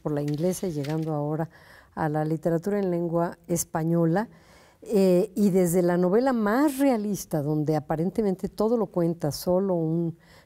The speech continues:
narrador de tercera, pero que ya vimos que no, que tiene estilo indirecto libre, que se mete en los personajes,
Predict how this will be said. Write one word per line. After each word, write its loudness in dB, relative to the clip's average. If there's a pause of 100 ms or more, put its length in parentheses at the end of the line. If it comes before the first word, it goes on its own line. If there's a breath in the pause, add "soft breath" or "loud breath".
(100)
narrador 0
de -2
tercera, -6
pero -8
que -10
ya -8
vimos 0
que -4
no, 0
que -4
tiene -4
estilo -4
indirecto -2
libre, -2
que -6
se -10
mete -10
en -4
los -6
personajes, -6